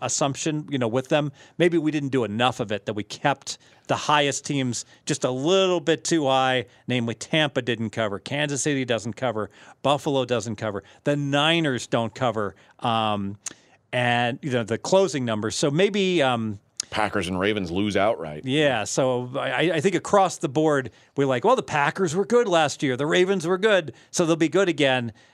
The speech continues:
Speaker 1: Maybe we're just a little bit too optimistic, and we need to show, all things being equal, even if there's no personnel change, we should downgrade it, you know, the, the top five teams by a point and a half.
Speaker 2: Maybe so, but I'd also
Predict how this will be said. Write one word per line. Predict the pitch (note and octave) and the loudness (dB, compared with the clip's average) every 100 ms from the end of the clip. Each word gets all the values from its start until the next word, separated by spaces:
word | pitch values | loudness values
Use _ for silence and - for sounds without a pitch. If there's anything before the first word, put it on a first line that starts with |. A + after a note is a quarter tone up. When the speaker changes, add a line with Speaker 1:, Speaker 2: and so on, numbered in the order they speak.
| - | -2
Speaker 1:
Maybe | C#3 C#3+ C#3+ | 0 2 2
we're | C3 | 0
just | A#2+ A#2+ C3+ | -2 -2 -2
a | |
little | A#2+ C3 B2+ | 0 -2 0
bit | B2 - | -2 -2
too | - C#3 C#3 | -2 0 -2
optimistic, | A2+ A#2 - A#2 A2+ - A#2 - - | -4 -6 -6 -4 -4 -4 -6 -8 -8
and | C3 A2+ A#2+ | -4 -4 -2
we | |
need | B2+ C3 | -2 -2
to | B2 A2+ - | -4 -8 -8
show, | - E3+ C#3 - - - - | 0 0 0 -4 -20 -20 0
all | E3 F3+ | 2 4
things | F#3 D#3 | 2 -2
being | - D3+ | -2 0
equal, | E3 E3 D#3 C#3 C3+ _ _ _ _ - | 0 2 2 2 0 _ _ _ _ -4
even | G3+ | 0
if | G3+ | 2
there's | D#3+ E3 | 2 2
no | E3 | 0
personnel | - D#3 D#3+ D#3 D#3 | 0 -4 0 0 0
change, | - B2 A2+ G#2+ - _ D3 | 0 -2 -2 -6 -10 _ -6
we | |
should | C3 C3 | -4 -2
downgrade | C#3 C3+ C3+ B2 A#2 | 2 2 2 -2 -2
it, | C3 | -6
you | D3+ | -4
know, | A#2 | -4
the, | G#2 G#2 | -4 -8
the | B2 | -6
top | A2+ - C3 - | -4 -2 -2 0
five | B2+ A#2 - | -2 -2 -2
teams | B2 A2 | -6 -4
by | - A2 | -4 -4
a | |
point | - A#2 G2+ | -4 -6 -6
and | F#2 | -8
a | |
half. | G2 C3+ | -4 2
Speaker 2:
Maybe | C#3+ D#3 | 2 2
so, | D3 C#3+ D3 | 0 2 2
but | C3 A#2 | 2 2
I'd | A2 | 2
also | A#2+ A#2+ A#2+ G#2+ G#2 | 0 -2 -4 -2 -4